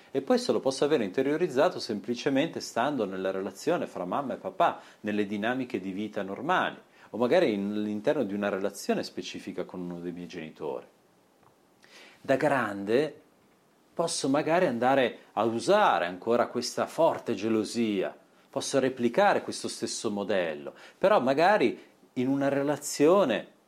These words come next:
passati venti, trenta anni rispetto a quando, eh, i miei genitori mostravano le loro dinamiche, quindi cambiando il tempo, cambiando la cultura, cambiando la società, andando ad usare quella stessa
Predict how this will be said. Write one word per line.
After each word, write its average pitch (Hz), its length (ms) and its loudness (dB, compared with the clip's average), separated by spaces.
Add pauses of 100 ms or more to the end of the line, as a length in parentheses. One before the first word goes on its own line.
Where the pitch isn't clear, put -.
passati - 540 0
venti, 95 340 -2
trenta 104 440 -6
anni 101 400 -6
rispetto - 640 -8 (140)
a - 80 -16
quando, 95 560 -4 (260)
eh, 71 420 -6
i 85 60 -16
miei 90 180 -10
genitori 90 840 -4 (240)
mostravano 87 840 -2
le 87 160 -6
loro 101 240 -2
dinamiche, 113 800 -8
quindi 87 240 -14
cambiando 82 500 -10
il 80 180 -8
tempo, 110 320 -4
cambiando 82 380 -12
la 82 80 -6
cultura, 92 540 -6
cambiando 90 340 -10
la 90 100 -8
società, 139 640 -4 (220)
andando 165 360 4
ad - 120 2
usare 175 460 4
quella 123 200 4
stessa 143 500 0